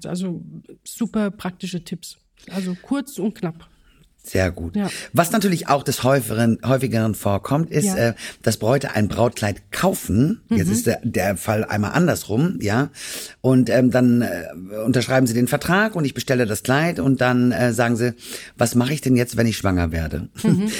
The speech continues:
Speaker 2: <laughs> Das ist natürlich wahnsinnig schwierig für uns. Ich meine, wir können's nicht einplanen, das, was wir gerade auch schon gesagt haben, ja. Ähm, wo ich immer sage, du, im schlimmsten Fall, wenn du so hochschwanger bist, wirst du das Kleid nicht mehr anziehen können.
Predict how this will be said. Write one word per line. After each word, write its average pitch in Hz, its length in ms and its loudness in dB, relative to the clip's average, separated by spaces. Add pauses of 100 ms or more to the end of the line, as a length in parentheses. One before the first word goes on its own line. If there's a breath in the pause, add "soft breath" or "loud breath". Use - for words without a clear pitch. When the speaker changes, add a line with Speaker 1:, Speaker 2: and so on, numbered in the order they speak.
Speaker 2:
<laughs> - 120 -18
Das 139 280 0
ist 156 100 0
natürlich 131 360 0
wahnsinnig 110 380 0
schwierig 156 360 0
für 190 100 0
uns. 196 220 2
Ich 160 100 -4
meine, 131 180 4
wir 123 140 4
können's 117 260 -2
nicht 107 160 -4
einplanen, 160 460 2
das, 127 160 -2
was 110 160 -2
wir 117 60 -2
gerade 95 260 0
auch 95 80 0
schon 101 180 -2
gesagt 110 380 0
haben, 165 240 0
ja. 127 260 4 (580 loud breath)
Ähm, 135 200 6
wo 131 60 2
ich 135 120 2
immer 131 160 4
sage, 120 300 2
du, 139 300 0 (240)
im 139 100 6
schlimmsten 190 600 4
Fall, 160 540 2
wenn 123 220 2
du 120 280 2
so 156 240 2
hochschwanger 127 420 0
bist, 151 240 -2
wirst 131 160 0
du 120 60 -10
das - 80 -10
Kleid 117 160 2
nicht 110 140 -6
mehr 110 100 0
anziehen 113 320 0
können. 160 320 0